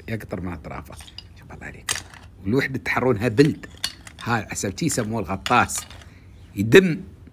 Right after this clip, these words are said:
يدم. طالت عماركم نوع كمبودي اللي هو هذا،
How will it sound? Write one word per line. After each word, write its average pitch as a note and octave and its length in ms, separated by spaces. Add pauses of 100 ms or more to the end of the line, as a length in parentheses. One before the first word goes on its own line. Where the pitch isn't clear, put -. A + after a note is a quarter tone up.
(600)
يدم. E3 440 (600)
طالت B2 240
عماركم C3+ 540 (320)
نوع C3+ 320 (460)
كمبودي E2+ 540 (960)
اللي G#2 160
هو E2 240
هذا، D2+ 200